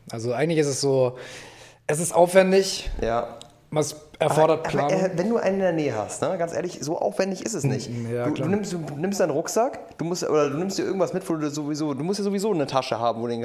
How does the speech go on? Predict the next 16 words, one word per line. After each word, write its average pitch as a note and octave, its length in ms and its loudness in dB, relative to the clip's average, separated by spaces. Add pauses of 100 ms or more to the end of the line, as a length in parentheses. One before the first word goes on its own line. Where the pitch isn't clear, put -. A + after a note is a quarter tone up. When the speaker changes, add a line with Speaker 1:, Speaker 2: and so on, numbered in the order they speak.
Speaker 2:
den A#2+ 180 -4
Kram A#2 220 0
später A2 240 -2
reinpackst. G2+ 540 -6 (640)
Und A2 100 -14
dann C3 80 -2
packst E3+ 200 -2
du - 40 0
in D#3 60 -2
die F3+ 40 -2
Tasche F3+ 120 2
halt D#3+ 100 2
die D#3 60 -4
Sachen E3 240 2
rein, D3 320 2
leer, C#3+ 320 2